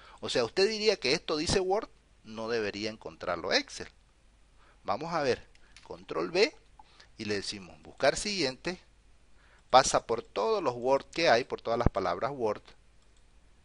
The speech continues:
y vea cómo llega a esta celda. Y si le digo buscar todos, me muestra que en la celda G cuatro,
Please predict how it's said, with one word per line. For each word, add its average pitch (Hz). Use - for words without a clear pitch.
y 135
vea 202
cómo 120
llega 127
a 90
esta -
celda. -
Y -
si -
le 113
digo 233
buscar 180
todos, 156
me 110
muestra 151
que 113
en 101
la 101
celda 156
G 180
cuatro, 160